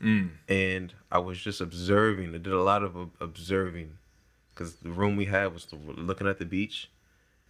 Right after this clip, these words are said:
Speaker 2: And when we went down to the beach, like,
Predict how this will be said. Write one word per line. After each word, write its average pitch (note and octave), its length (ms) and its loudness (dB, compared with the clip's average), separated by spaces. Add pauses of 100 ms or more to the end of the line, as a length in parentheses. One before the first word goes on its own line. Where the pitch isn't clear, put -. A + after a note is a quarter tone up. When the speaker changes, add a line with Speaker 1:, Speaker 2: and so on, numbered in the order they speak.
(360)
Speaker 2:
And E2+ 560 -2
when F2 120 -6
we F2+ 80 0
went F#2 220 0
down G#2 240 4
to G#2+ 100 -8
the G2+ 100 -6
beach, A2 460 -2 (100)
like, D#2 140 -10